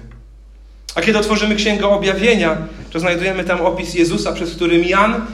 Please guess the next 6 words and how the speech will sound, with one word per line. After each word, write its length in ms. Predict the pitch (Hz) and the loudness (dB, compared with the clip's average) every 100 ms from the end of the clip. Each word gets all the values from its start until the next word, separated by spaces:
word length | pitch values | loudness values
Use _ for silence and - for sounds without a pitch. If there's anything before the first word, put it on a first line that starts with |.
| - | -4
jego 220 | 170 170 185 | -2 2 2
najbliższy 800 | 185 175 214 214 - 190 190 190 | 2 0 -2 -2 -2 0 0 -2
uczeń, 440 | 233 - 180 170 - - | -2 0 0 -2 -6 -4
tak 160 | 190 196 | -2 0
jak 120 | 196 190 | -2 -2
Ezechiel 760 | 196 226 247 - 170 156 156 | 0 4 4 4 2 2 -2